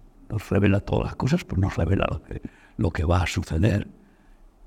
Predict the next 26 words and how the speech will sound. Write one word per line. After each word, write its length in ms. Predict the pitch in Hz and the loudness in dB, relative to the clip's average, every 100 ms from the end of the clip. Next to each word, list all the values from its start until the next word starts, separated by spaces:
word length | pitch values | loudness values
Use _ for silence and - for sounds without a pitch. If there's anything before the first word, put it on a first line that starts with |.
| - | -8
Preguntadme 600 | - - - 135 160 135 | -2 -2 2 4 4 4
acerca 340 | 90 107 - 85 | 2 2 2 0
de 60 | |
las 140 | 80 - | 0 -4
cosas 300 | 95 92 - | -4 -4 -4
que 140 | 82 | -6
han 80 | 76 | -8
de 100 | - | -14
venir, 720 | - 135 190 175 - - - - - | -2 4 4 4 -2 -18 -20 -20 -8
y 40 | 110 | -6
a 80 | |
quién, 720 | - - 147 202 127 - - - - - _ _ _ _ _ | -4 2 6 6 4 -2 -10 -18 -20 -20 _ _ _ _ _
pues 140 | - - | -16 -14
a 40 | |
los 140 | - | -10
que 120 | - 90 | -8 0
quieren 300 | 113 95 98 | 2 2 0
servirle, 680 | 85 80 85 - 80 - - _ _ - _ _ _ _ - | -2 0 0 0 -2 -2 -10 _ _ -20 _ _ _ _ -8
y 240 | 90 87 | -2 0
al 160 | 82 90 | 2 0
recibir 520 | 87 - 85 123 92 | -2 0 2 4 4
esas 500 | 80 - - - - | 2 -2 -4 -6 -4
revelaciones 840 | 98 92 73 - - 65 - - - - - - - | 0 0 0 -4 -6 -4 -4 -6 -12 -20 -20 -12 2
quieren 420 | 107 95 85 82 | 4 4 2 -2
enseguida 640 | 95 - 80 78 80 - | -2 0 2 2 2 0
ser 360 | - - - | -2 -4 -4